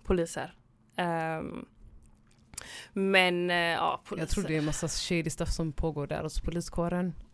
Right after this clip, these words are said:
Speaker 1: Skojar du? Jag tror det. Det är bara...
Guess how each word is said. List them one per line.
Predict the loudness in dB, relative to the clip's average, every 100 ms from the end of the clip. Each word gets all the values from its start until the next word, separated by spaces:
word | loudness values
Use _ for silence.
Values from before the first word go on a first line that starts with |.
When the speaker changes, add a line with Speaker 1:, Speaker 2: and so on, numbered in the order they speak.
| _ -18 -18 -14 -12 -12 -14 -14
Speaker 1:
Skojar | 0 6 6 6
du? | 4 6
Jag | 4
tror | 4 2 2
det. | 0 -2
Det | 0
är | 4
bara... | 6 6